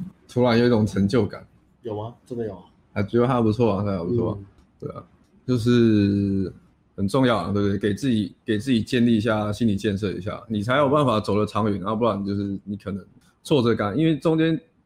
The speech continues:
Speaker 1: 一定会有挫折感，但是你要想办法让自己撑过去，撑过去才会，就是你才走得到嘛。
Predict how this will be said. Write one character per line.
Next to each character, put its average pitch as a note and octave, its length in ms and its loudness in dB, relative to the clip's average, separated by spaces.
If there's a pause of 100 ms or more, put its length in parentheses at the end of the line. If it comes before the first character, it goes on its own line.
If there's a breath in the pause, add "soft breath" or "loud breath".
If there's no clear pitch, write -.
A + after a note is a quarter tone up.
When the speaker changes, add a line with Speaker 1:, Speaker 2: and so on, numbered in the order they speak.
Speaker 1:
一 D#3 140 0
定 F3 160 4
会 E3+ 80 4
有 C3 100 4
挫 C#3 180 0
折 A#2+ 140 0
感， G#2+ 320 -2
但 C3+ 140 0
是 C#3 100 0
你 A#2+ 80 2
要 A#2+ 160 0
想 G#2 160 -6
办 A#2 160 -2
法 G#2 140 -6
让 G#2+ 180 -4
自 G2+ 160 -6
己 D#2+ 80 -8
撑 G2 260 -8
过 G2 120 -8
去， - 200 -18
撑 A2 200 -10
过 G#2+ 100 -2
去 G#2 160 -2
才 F#2+ 240 -8
会， G2 260 -4 (320)
就 G#2 160 -2
是 G2 120 -2
你 F#2+ 280 -2
才 G#2+ 200 0
走 E2+ 160 -6
得 D#2+ 60 -6
到 - 180 -2
嘛。 - 80 -18